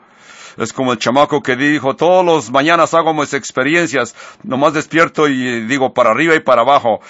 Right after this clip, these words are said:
Y luego me detengo ahí y le digo, 'Ahora al otro ojo, para arriba, para abajo, para arriba, para abajo.'" Ese es el muchacho flojo que está en su cama. Entonces, el trabajador cristiano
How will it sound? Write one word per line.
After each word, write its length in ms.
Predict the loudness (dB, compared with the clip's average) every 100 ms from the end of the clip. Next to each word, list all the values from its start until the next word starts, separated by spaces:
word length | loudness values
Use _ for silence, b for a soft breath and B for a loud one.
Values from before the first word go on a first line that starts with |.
| B
Y 80 | -2
luego 320 | 2 4 2 -2 -8
me 180 | -4 -2
detengo 380 | 0 -2 2
ahí 120 | 2 4
y 220 | 2 0
le 180 | -2 0
digo, 200 | 2 2 4
'Ahora 460 | 4 6 6 4 2
al 180 | 2
otro 380 | 2 2 2 0 -2 B
ojo, 420 | 4 4 4 -2 -2 B B
para 140 | 2
arriba, 380 | 4 6 4 4
para 180 | 4 6
abajo, 360 | 6 6 0 -4 0
para 140 | 2
arriba, 220 | 2 2
para 120 | 2
abajo.'" 120 | 0 -4 B B B -6
Ese 400 | -2 0 2 2
es 140 | 2
el 520 | 0 0 0 -2 -2
muchacho 680 | -2 -2 2 2 2 0 -2 _
flojo 420 | -2 0 0 -2
que 80 | -4
está 220 | -2 -2
en 80 | -2
su 160 | -6
cama. 380 | 0 2 2 -4 -10 B B B B -10
Entonces, 920 | -6 -2 0 0 -2 -4 -6 -18 -20 _ _ _ _ _ _ _ _ _ _ _ _ _ _ _ _ _ _ b b b b
el 220 | -4 -2 0
trabajador 720 | 2 2 4 2 2 2 -2
cristiano 760 | -8 -8 -8 -4 2 2 0 -8